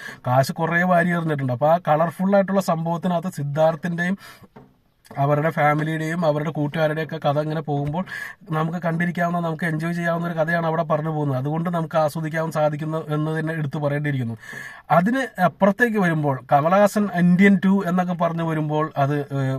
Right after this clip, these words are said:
വളരെയധികം, ഏഹ്, നെഗറ്റീവായിട്ട് ഫീൽ ചെയ്തു എന്നുള്ളതാണ് സത്യം. ഏഹ്, എന്ത് തന്നെയായാലും ഈ സിനിമയ്ക്ക് ഒരു റേറ്റിംഗ് കൊടുക്കാൻ ഞാൻ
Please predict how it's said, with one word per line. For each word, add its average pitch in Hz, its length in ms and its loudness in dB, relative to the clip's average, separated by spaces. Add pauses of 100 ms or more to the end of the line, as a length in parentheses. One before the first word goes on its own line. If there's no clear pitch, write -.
വളരെയധികം, 135 500 0 (160)
ഏഹ്, 127 160 -2 (120)
നെഗറ്റീവായിട്ട് 131 640 -2
ഫീൽ 127 160 -2
ചെയ്തു 123 180 -2
എന്നുള്ളതാണ് 120 380 -4 (120)
സത്യം. 123 260 -10 (520)
ഏഹ്, 135 260 0
എന്ത് 156 160 -2
തന്നെയായാലും 160 320 0
ഈ - 100 -2
സിനിമയ്ക്ക് 156 320 -4
ഒരു 156 180 -2
റേറ്റിംഗ് 175 480 -2
കൊടുക്കാൻ 151 280 2 (140)
ഞാൻ 143 120 0